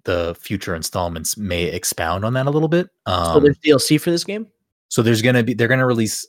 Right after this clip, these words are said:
Speaker 1: what they're calling additional tales. So there'll
Speaker 2: Oh,
Speaker 1: be
Speaker 2: okay.
Speaker 1: other stories, but they might not necessarily follow, follow the story of the main character that you play in this game because
Speaker 2: Understood.
Speaker 1: the, the way that it's set up is you have this main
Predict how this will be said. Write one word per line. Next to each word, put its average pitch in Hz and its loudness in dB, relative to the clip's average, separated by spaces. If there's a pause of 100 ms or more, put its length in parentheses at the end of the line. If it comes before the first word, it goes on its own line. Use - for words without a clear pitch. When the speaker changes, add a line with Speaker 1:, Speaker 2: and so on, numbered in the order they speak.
Speaker 1:
what 101 -2
they're 95 0
calling 87 -4 (360)
additional 90 -4
tales. 90 -4 (180)
So - -2
there'll 98 2
Speaker 2:
Oh, - -4
Speaker 1:
be 113 2
Speaker 2:
okay. 101 4
Speaker 1:
other 101 4
stories, 110 2 (240)
but 139 2
they 135 4
might 147 4
not 165 4
necessarily 127 0
follow, 104 2
follow 101 0
the 92 -6
story 95 0
of 87 -4 (460)
the 101 -4
main 90 0
character 92 0
that 85 -6
you 80 -6
play 90 -2
in 87 -4
this 80 -6
game 92 -2
because 87 -2 (100)
Speaker 2:
Understood. 120 4
Speaker 1:
the, 87 4 (360)
the 98 -2
way 110 4
that 117 -2
it's 110 -2
set 104 0
up 104 0
is 87 -2 (220)
you 101 -2
have 110 0
this 107 -6
main 92 -4